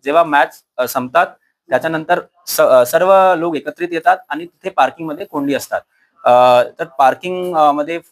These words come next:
खूप जास्त फोकस दिलेला आहे. पार्किंगचे अप्रोचेस, पार्किंगचे एक्झिट रोड, पार्किंगमध्ये, अ, अ, पीए सिस्टम, पार्किंगमध्ये लाइटिंग, हे सर्व,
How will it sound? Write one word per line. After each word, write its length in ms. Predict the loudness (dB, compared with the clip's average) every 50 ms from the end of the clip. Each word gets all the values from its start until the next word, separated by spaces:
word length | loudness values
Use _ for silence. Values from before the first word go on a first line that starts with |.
| _ _
खूप 100 | -14 -2
जास्त 240 | -2 -2 -2 -2 -6 -10
फोकस 220 | -8 -8 -8 -6
दिलेला 220 | -2 -2 0 2 2
आहे. 100 | 0 0 -4 _ _ _ _ _ _ _ 0
पार्किंगचे 600 | 0 2 0 -2 -6 -10 -10 -6 -4 -4 -4 -4 -4 -8
अप्रोचेस, 680 | -10 -10 -6 -6 -6 -6 -4 -6 -6 -6 -6 -10 -14 _ _ _ 0
पार्किंगचे 500 | 0 0 0 -2 -8 -10 -8 -6 -6 -6
एक्झिट 460 | -6 -6 -8 -6 -4 -4 -4 -4 -2
रोड, 140 | -2 -2 -2 -4 _ _ _ _ _ _ _ _ _
पार्किंगमध्ये, 720 | 0 0 0 -2 -6 -4 -4 -4 -2 -2 -2 0 0 0
अ, 120 | 2 2 4 6 6 6 6 4 2 2 2
अ, 280 | 2 2 4 2 2 0 -4 _
पीए 140 | -6 -6
सिस्टम, 400 | -6 -6 -10 -12 -8 -8 -8 -8 -8 -14 _ _ _ _ _
पार्किंगमध्ये 520 | -2 -2 -2 -2 -6 -6 -6 -4 -4 -2 -2
लाइटिंग, 420 | -2 -2 -2 -4 -6 -6 -6 -8 -14 _ _ _ _ _ _ _
हे 100 | -6 -6
सर्व, 260 | -2 0 0 2 4